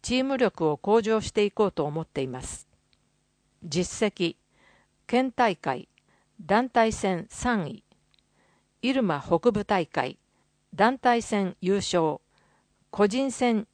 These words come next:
優勝と五位、県大会出場。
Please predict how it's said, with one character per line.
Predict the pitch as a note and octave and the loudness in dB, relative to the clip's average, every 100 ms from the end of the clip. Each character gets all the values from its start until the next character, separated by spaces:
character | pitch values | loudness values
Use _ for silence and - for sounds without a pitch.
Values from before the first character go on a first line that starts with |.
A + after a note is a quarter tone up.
| - | -4
優 | F#3+ | -2
勝 | F#3+ - E3+ D3 - _ _ _ | -2 0 0 0 -4 _ _ _
と | - A3+ - _ - | -2 -2 -4 _ -18
五 | D#3+ G3 E3+ | -2 0 0
位、 | - _ _ _ | -2 _ _ _
県 | - G#3 | -4 -2
大 | G3+ G3 E3 | 0 -2 -2
会 | C#3 C3+ | -6 -6
出 | - - C#3+ | -10 -10 -10
場。 | C#3+ B2+ | -8 -8